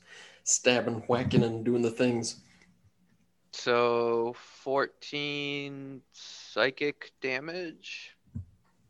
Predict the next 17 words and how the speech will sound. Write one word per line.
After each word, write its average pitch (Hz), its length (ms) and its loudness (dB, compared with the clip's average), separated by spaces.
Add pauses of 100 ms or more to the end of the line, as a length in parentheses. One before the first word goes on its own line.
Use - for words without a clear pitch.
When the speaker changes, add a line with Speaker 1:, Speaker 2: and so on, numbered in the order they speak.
(920)
Speaker 1:
Okay. 156 320 0 (960)
And 123 420 8
what 131 100 12
is 123 120 8
it? 113 360 6
Do 123 120 6
you 117 220 8
throw 170 320 10
it 247 100 10
or 151 40 12
are 131 60 10
you 113 160 6
stabbing 107 420 2
it? - 200 -6 (180)
Speaker 2:
I'm 120 220 4
stabbing 82 380 -2
it. 64 140 -16